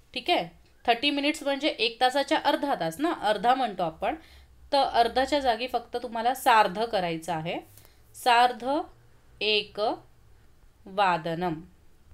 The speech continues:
महलंत, हे एवढं झालेलं. आणि त्याच्यानंतर वन फॉर्टी फाय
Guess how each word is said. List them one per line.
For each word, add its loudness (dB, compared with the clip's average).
महलंत, 0
हे 4
एवढं 6
झालेलं. -2
आणि -2
त्याच्यानंतर 2
वन 4
फॉर्टी 0
फाय 2